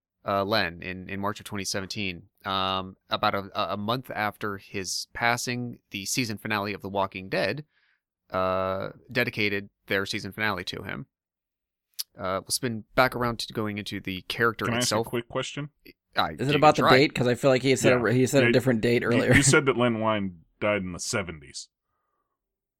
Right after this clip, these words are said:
Speaker 1: No,
Speaker 3: He definitely
Speaker 1: s-
Speaker 3: said nineteen seventy-seven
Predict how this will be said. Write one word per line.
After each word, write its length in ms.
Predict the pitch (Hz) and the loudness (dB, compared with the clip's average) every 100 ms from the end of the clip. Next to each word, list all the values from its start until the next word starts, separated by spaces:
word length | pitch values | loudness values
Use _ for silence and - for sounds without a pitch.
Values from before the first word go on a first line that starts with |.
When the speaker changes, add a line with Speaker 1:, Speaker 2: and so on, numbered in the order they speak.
| _ _ _ _ _ _ _ _ - | _ _ _ _ _ _ _ _ 0
Speaker 1:
No, 140 | 139 | 4
Speaker 3:
He 60 | 123 | 8
definitely 220 | 143 143 | 10 8
Speaker 1:
s- 40 | |
Speaker 3:
said 160 | 131 123 | 8 6
nineteen 340 | 123 123 127 | 4 4 2
seventy-seven 760 | 113 123 113 110 123 98 98 | 4 4 4 4 4 4 2